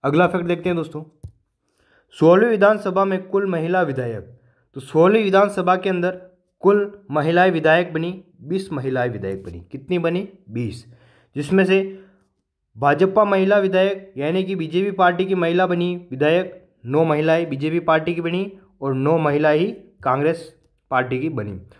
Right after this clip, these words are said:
तो दो महिलाएं निर्दलीय बनी। कितनी महिलाएं? दो महिलाएं निर्दलीय विधायक बनी। अगला फैक्ट है दोस्तों, सर्वाधिक बार निर्वाचित विधायक, जिनका नाम है कालीचरण सर्राफ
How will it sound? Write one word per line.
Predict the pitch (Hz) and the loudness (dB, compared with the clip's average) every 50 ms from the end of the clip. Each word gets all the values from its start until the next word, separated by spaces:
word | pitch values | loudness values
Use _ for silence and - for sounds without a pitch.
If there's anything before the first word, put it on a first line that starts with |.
| _ - _ _ _ _ _ _ _ - | _ -20 _ _ _ _ _ _ _ 0
तो | 180 180 | 0 2
दो | 160 170 190 208 | 4 4 4 6
महिलाएं | 208 196 185 180 185 180 185 196 208 208 - - _ _ 131 | 4 4 4 4 2 2 2 0 -2 -4 -10 -18 _ _ -6
निर्दलीय | 131 143 147 151 147 170 170 170 175 | -4 -4 -2 0 0 0 0 0 -2
बनी। | 156 123 104 101 92 92 92 - _ | -4 -6 -10 -10 -12 -16 -18 -16 _
कितनी | - 127 127 185 185 | -14 -8 -4 -2 0
महिलाएं? | 175 170 165 170 170 175 190 185 190 - _ _ _ _ _ _ _ - | 2 2 2 2 2 0 -2 -6 -10 -16 _ _ _ _ _ _ _ 0
दो | 160 175 180 | 2 2 4
महिलाएं | 175 170 156 160 156 160 170 185 175 | 4 2 0 2 2 2 2 0 -2
निर्दलीय | 135 117 127 131 135 151 160 156 165 165 | -4 -4 -4 -2 -2 -2 -2 -2 -4 -2
विधायक | 139 127 131 117 117 127 160 - - - - - _ _ _ _ _ _ | -2 -2 0 0 0 -2 -4 -6 -8 -18 -20 -20 _ _ _ _ _ _
बनी। | 104 101 98 95 95 - - _ _ - - _ _ | -10 -8 -8 -8 -10 -12 -16 _ _ -20 -20 _ _
अगला | 120 127 151 170 175 | 0 2 4 4 4
फैक्ट | 170 175 175 175 - | 2 0 -4 -4 -4
है | 185 165 | -6 -4
दोस्तों, | 170 160 160 - 170 - - _ _ _ _ _ _ _ _ _ _ _ _ _ _ _ _ _ _ _ | -4 -6 -8 -12 -16 -16 -16 _ _ _ _ _ _ _ _ _ _ _ _ _ _ _ _ _ _ _
सर्वाधिक | - 156 156 165 175 180 190 180 - - - _ _ - 214 226 226 180 | 2 2 4 6 4 4 2 0 -4 -14 -20 _ _ -8 -8 -8 -8 -4
बार | 170 165 160 160 175 190 - - 120 | 0 2 2 4 2 0 -4 -10 -10
निर्वाचित | 123 135 147 156 160 170 170 160 - 208 190 - - | -8 -6 -2 0 2 2 2 0 -2 -12 -12 -12 -14
विधायक, | 127 123 127 127 131 123 98 - - - _ _ _ _ _ _ _ _ _ _ | -10 -6 -4 -4 -4 -4 -6 -10 -16 -20 _ _ _ _ _ _ _ _ _ _
जिनका | 143 151 160 160 196 185 | -4 -4 0 2 2 4
नाम | 185 180 175 180 | 4 2 2 0
है | 190 196 190 190 - - - | -2 -6 -6 -10 -16 -8 -2
कालीचरण | 143 139 151 170 170 165 170 160 151 160 170 175 - - _ _ | -2 0 0 0 -4 -4 -4 -2 -2 -2 -4 -6 -12 -18 _ _
सर्राफ | _ - - 143 131 131 135 135 127 107 - - | _ -6 -4 -2 -2 0 2 2 2 0 -2 -8